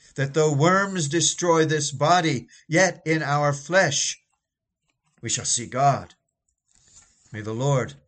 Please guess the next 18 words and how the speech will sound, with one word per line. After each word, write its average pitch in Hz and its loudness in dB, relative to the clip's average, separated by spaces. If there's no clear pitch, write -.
add 117 -6
his 110 -6
blessing 110 -2
on 101 -16
the 101 -14
feeble 135 -4
words 127 0
of 104 -10
this 117 -6
morning, 120 -8
and, 98 -16
and 104 -14
to 110 -10
him 120 -10
be 113 -12
glory 110 -4
forever. 98 -12
Amen. 95 -14